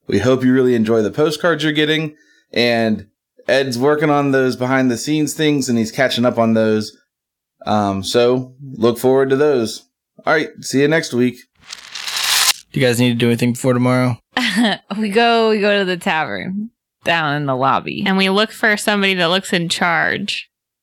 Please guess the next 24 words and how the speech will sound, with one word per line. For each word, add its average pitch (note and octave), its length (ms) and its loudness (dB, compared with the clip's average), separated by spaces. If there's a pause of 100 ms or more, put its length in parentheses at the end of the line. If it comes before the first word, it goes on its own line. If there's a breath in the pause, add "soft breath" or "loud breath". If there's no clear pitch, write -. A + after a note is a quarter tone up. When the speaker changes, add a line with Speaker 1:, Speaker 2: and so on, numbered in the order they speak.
(120)
Speaker 2:
Like C3+ 180 0
the A#2+ 100 2
tavern A#2 440 0
keep? - 320 -2 (100)
Speaker 3:
Yep. - 220 0
Speaker 4:
Yeah. G#3 220 0
Speaker 2:
All - 80 -4
right. G#2+ 240 0 (260)
Speaker 3:
"Hey F3+ 360 0
there." D#3+ 640 0
Speaker 2:
Hey, - 80 -2
what's A#2 140 -2
up? A2 200 0 (260)
Speaker 3:
<laughs> - 300 -12 (120)
And A3 140 2
I G3 120 2
step F#3+ 380 -2
back E3+ 200 0
and E3 100 -4
let D3+ 120 -4
Wendy D#3 220 -2
take - 200 -6
over. - 280 -2 (160)
Speaker 4:
We're C4+ 440 0